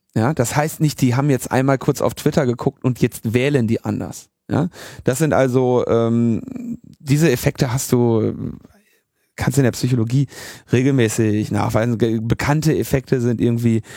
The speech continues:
ähm, ein, eine Studie, die immer wieder, äh, zitiert wird, ist, äh, Leute haben in, haben ein, an einem psychologischen Experiment war, äh, teilgenommen. In, in der einen, die eine Hälfte hat einfach die ganze Zeit nur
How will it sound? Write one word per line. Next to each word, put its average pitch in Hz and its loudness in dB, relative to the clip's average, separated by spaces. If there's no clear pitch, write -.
ähm, 113 0
ein, 110 0
eine 117 2
Studie, 139 0
die 117 2
immer 123 2
wieder, 120 2
äh, 113 0
zitiert - -2
wird, 110 0
ist, - -2
äh, 113 2
Leute 123 2
haben 123 0
in, 117 2
haben 120 2
ein, 110 2
an 104 -2
einem 123 0
psychologischen 147 0
Experiment 139 0
war, 127 0
äh, - 0
teilgenommen. 139 -2
In, 120 0
in 90 -2
der 110 0
einen, 131 0
die 107 0
eine 131 2
Hälfte 131 0
hat 131 -2
einfach 135 2
die 127 0
ganze 135 0
Zeit 139 -2
nur 127 0